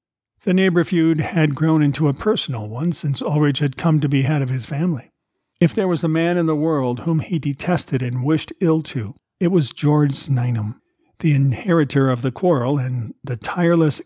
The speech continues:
game snatcher and raider of the disputed border forest. The feud might, perhaps, have died down or been compromised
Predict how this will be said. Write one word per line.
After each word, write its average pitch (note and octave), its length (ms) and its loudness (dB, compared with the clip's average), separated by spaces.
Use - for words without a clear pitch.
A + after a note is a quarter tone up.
game D#3 340 0
snatcher C3+ 560 -2
and C#3+ 320 0
raider D3 380 0
of C#3 100 -4
the C3 140 -2
disputed C#3+ 880 -4
border D#3+ 280 4
forest. A#2 600 -6
The D3 120 0
feud A3 260 -2
might, D#3+ 440 0
perhaps, C#3 600 -2
have C#3+ 340 -2
died C3+ 280 0
down D3 440 0
or B2+ 120 -2
been C3+ 280 -2
compromised C3 720 -4